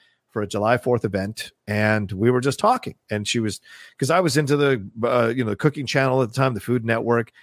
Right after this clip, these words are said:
The ex-girlfriend of mine had been a big fan of it, so she had gotten me into the shows, and I had stayed with him some of the shows. And so when she started talking about all the stuff she was preparing, um, it seemed to me like the avenue to go in. And so we just started talking from there. And then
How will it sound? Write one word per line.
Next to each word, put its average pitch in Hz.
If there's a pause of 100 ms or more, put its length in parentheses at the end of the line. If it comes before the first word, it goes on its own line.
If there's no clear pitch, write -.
(200)
The 127
ex-girlfriend 143
of 123
mine 120
had 104
been 120
a 110
big 110
fan 120
of 117
it, 123
so 107
she 127
had 113
gotten 110
me 107
into 101
the 95
shows, 165
and 139
I 156
had 160
stayed 185
with 247
him - (360)
some 120
of 110
the 101
shows. 120
And 110
so 110
when 110
she 107
started 113
talking 107
about 104
all 110
the -
stuff 101
she -
was 92
preparing, 139 (460)
um, 101
it 120
seemed 180
to 147
me 147
like 113
the 104
avenue 120
to 113
go 104
in. 78
And 98
so 98
we 98
just 104
started 117
talking 127
from 113
there. 143
And 113
then 104